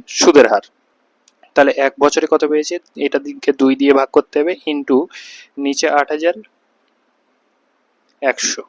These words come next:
একশো দিয়ে পার্সেন্টেজ বেরোবে। তাহলে জিরো, জিরো, আহ, জিরো, জিরো কাটলো, আরেকটা জিরো, আরেকটা জিরো কাটলো, আট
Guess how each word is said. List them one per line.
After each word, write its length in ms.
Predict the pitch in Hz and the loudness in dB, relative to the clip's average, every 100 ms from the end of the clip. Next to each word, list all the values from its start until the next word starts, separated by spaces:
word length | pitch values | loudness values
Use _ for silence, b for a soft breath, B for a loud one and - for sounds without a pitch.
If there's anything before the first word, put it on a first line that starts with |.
| _ _ _ _ - b b b _ | _ _ _ _ -20 b b b _
একশো 220 | - - 156 | -8 -4 -4
দিয়ে 120 | 175 196 | -4 -6
পার্সেন্টেজ 440 | 135 - 135 123 113 110 | -8 -8 -8 -8 -10 -10
বেরোবে। 280 | 110 101 - _ _ _ _ _ _ _ _ | -10 -12 -16 _ _ _ _ _ _ _ _
তাহলে 160 | 156 160 139 | -4 -2 -4
জিরো, 220 | 151 160 160 | -2 0 0
জিরো, 200 | 147 143 151 165 147 | -2 -4 -4 -4 -6
আহ, 340 | 143 139 139 135 - | -2 0 0 -4 -6
জিরো, 180 | 147 143 139 | -4 -4 -2
জিরো 160 | 147 139 | -4 -2
কাটলো, 300 | 139 135 160 165 | -4 -2 -4 -2
আরেকটা 240 | 151 139 143 135 | -4 -4 -8 -4
জিরো, 120 | 143 | -2
আরেকটা 200 | 135 127 135 | -2 -4 -8
জিরো 160 | 135 135 139 | -4 -4 -2
কাটলো, 280 | 131 143 175 B B B _ | -4 -4 -6 B B B _
আট 80 | 135 | 0